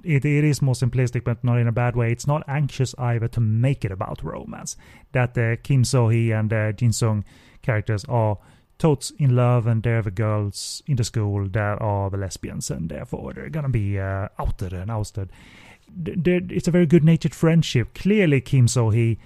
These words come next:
is the more, more proactive one, and she's very prone to saying, "I love you,"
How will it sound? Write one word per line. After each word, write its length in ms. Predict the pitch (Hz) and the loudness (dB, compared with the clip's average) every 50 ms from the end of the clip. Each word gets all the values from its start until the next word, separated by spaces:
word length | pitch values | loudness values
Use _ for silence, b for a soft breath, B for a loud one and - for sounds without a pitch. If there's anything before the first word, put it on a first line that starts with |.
| b b b b b | b b b b b
is 140 | 147 123 - | -4 -2 0
the 80 | - | 2
more, 220 | 123 120 117 117 - - - | 2 2 2 0 -2 -6 -4
more 200 | - 147 135 123 | 0 0 0 2
proactive 640 | - - 147 135 120 110 - - - 117 101 98 87 98 - | 2 2 2 2 2 2 -2 -4 -2 -2 -2 -2 -4 -8 -8
one, 580 | - 156 135 113 117 113 110 110 110 107 107 107 | -6 -4 -2 2 2 2 2 2 2 0 -2 -2
and 280 | 120 117 104 104 104 101 | -4 -4 -4 -4 -4 -4
she's 280 | - - 131 120 107 101 | -2 0 0 0 0 0
very 200 | 110 110 110 107 | 0 0 0 0
prone 280 | - - 127 113 110 | 0 2 2 2 2
to 100 | - 120 | 2 0
saying, 260 | 104 - 117 107 104 | 0 2 2 2 2
"I 100 | 107 101 | 2 2
love 280 | 104 107 123 147 175 170 | 2 4 4 4 4 4
you," 220 | 160 147 147 185 | 4 2 2 0